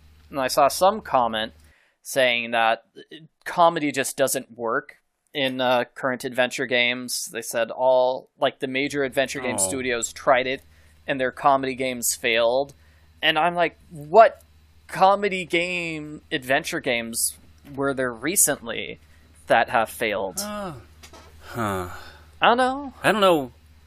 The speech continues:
Speaker 2: specifically failed, but, like, uh, what was it? Daedalic had the Deponia games not too long ago, and those were actually, I mean, those were successful enough that they made four of 'em, so.
Speaker 1: Yeah, it, it also feels like, um,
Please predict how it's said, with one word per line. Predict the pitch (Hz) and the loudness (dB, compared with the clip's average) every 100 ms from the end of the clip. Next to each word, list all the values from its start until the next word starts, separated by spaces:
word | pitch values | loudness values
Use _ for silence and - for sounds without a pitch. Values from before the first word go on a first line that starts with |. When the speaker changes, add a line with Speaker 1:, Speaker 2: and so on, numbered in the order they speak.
| - - | -20 -18
Speaker 2:
specifically | - 156 - 175 160 123 | -14 -8 -6 -6 -4 -4
failed, | - 147 135 | 2 2 4
but, | 107 107 | 2 2
like, | 107 104 - | 2 0 -2
uh, | 101 | -2
what | 104 107 | 0 -4
was | 98 | -6
it? | 98 | -4
Daedalic | 113 110 113 120 117 | -2 4 4 4 2
had | - 107 95 | 0 -2 -2
the | |
Deponia | 90 101 127 139 113 90 | -6 -8 -4 0 0 0
games | 92 90 87 92 | -4 -6 -8 -8
not | 101 90 | -4 -4
too | - 123 | -4 -8
long | 110 90 85 | -6 -6 -8
ago, | 85 87 | -4 -4
and | 95 90 87 _ _ | -4 -8 -16 _ _
those | 127 139 | -2 0
were | 120 | 2
actually, | 101 - 98 - _ | 2 0 -6 -8 _
I | 107 123 | 2 4
mean, | 127 | 4
those | 131 120 | 2 2
were | 113 | -2
successful | 120 - 120 - 104 | -4 0 0 0 -2
enough | 104 110 | 0 -2
that | 98 | -4
they | 95 | -6
made | 98 95 | -4 -4
four | - 110 92 | -4 -2 -2
of | 90 | -2
'em, | 95 92 - | -6 -10 -16
so. | - 92 92 - - - - - - - - - - - - | -10 -8 -8 -12 -20 -20 -20 -20 -20 -20 -20 -20 -20 -20 -18
Speaker 1:
Yeah, | - 196 190 - | -6 0 2 2
it, | 170 180 | -2 -4
it | 175 | 0
also | 190 220 190 | 0 0 -2
feels | - 175 156 139 | -2 0 2 4
like, | 143 120 117 - - | 4 4 2 -8 -2
um, | 123 113 110 107 98 90 - | 2 2 0 -4 -14 -18 -20